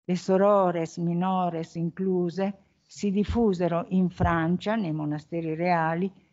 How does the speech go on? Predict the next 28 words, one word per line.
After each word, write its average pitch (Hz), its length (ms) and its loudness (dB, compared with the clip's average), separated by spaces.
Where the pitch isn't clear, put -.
e 226 140 2
in 226 100 8
Inghilterra. 175 960 2
Penetrò 226 540 4
anche 233 380 2
in 220 100 2
Italia, 185 800 0
nel 196 200 -2
chiostro 208 460 -2
romano 190 480 2
di 180 140 -4
San 175 260 -2
Lorenzo 175 460 0
in 165 140 -2
Capite, 170 640 -4
della 170 200 -2
famiglia 180 480 0
Colonna, 170 720 0
spessa 185 680 -2
alleata 170 540 0
con 170 180 -4
i 160 60 -6
Capetingi, 214 920 0
e 202 100 0
in 208 100 8
due 220 140 6
monasteri 202 640 4
napoletani. 170 960 0